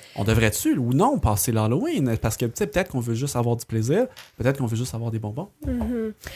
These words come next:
Speaker 2: Ben, justement, c'est sûr que, comme je dis, je connaissais pas tout l'historique que,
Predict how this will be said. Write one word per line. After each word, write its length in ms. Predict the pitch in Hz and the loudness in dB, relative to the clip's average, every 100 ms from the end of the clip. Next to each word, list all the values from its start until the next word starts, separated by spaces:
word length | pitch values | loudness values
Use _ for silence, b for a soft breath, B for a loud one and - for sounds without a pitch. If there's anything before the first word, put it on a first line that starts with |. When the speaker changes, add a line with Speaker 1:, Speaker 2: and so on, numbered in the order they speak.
| B B | B B
Speaker 2:
Ben, 80 | 226 | 4
justement, 460 | 214 - 233 226 254 | 6 6 4 6 4
c'est 160 | 262 226 | 2 2
sûr 220 | 262 262 | 0 2
que, 540 | 262 202 185 - - - | 2 4 4 0 -8 -10
comme 220 | 202 196 | -4 -2
je 60 | 180 | 0
dis, 140 | 208 | 0
je 80 | 208 | 0
connaissais 360 | 214 185 185 - | 0 0 -2 -2
pas 160 | - | -2
tout 140 | 247 240 - | -2 -4 -2
l'historique 600 | 220 220 - 196 214 220 - | 0 0 0 0 -2 -6 -6
que, 380 | 202 175 165 | -2 -2 -2